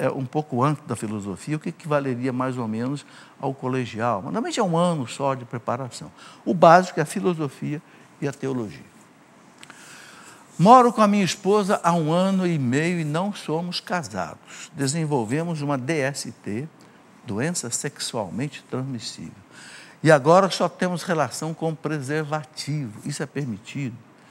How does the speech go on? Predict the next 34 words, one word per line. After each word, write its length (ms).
O, 320
a 60
pessoa 300
que 80
fez 100
essa 220
pergunta, 480
ela 100
pede 260
para 200
ir 60
para 100
não 120
ser 140
identificada, 720
depois 180
que 100
não 120
tá 160
o 40
nome 260
dela 240
aí. 280
Veja 240
bem, 160
o 80
Papa 280
Bento 200
dezesseis 760
che-, 220
chegou 480
a 140
pedir 460
para, 380